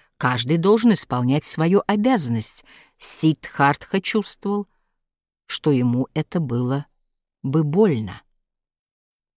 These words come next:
Такие вопросы являлись Сиддхартхе всё чаще и чаще.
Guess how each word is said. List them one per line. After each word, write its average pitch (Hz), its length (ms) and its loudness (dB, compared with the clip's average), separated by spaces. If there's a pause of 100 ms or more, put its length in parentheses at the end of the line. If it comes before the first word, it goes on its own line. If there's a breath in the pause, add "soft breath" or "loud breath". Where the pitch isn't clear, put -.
(840)
Такие 190 400 4
вопросы 202 580 4
являлись 202 440 4
Сиддхартхе - 840 0
всё - 220 0
чаще - 540 0
и 202 60 -4
чаще. - 640 -4